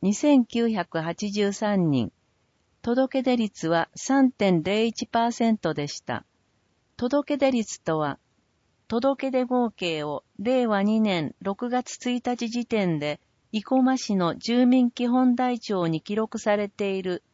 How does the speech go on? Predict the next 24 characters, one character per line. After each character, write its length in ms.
十 220
八 220
歳 460
以 20
上 320
の 160
人 320
数、 320
九 260
万 400
九 240
千 320
六 280
十 220
八 320
人 300
で 240
除 200
し 160
た 180
も 160
の。 220
内 360
容、 340